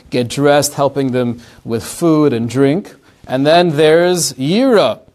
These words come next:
Ish imo v'aviv tiro. The Torah tells us that you have to have a reverence of your father and mother.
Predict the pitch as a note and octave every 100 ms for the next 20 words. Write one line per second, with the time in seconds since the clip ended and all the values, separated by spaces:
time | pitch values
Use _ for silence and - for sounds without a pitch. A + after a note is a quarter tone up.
0 | _ _ _ _ - _ G3+ A3 G#3 A3+
1 | G#3 F3 F3+ G#3+ E3 E3 F3 G#3 G3 F#3+
2 | C#3 - F3+ G3 A#3 F3 C3 D#3 E3+ D#3+
3 | C#3+ C3 C3 D3 A3+ A#3 - - - _
4 | A#2 C#3 C#3+ E3 F3+ F3+ E3+ D#3+ D#3 D#3+
5 | D#3+ F3 C4 B3 G#3+ G3+ G3 G3 G3+ E3
6 | F3 - G3+ G3+ F#3+ F#3+ F#3 G3 G#3 E3+
7 | C#3+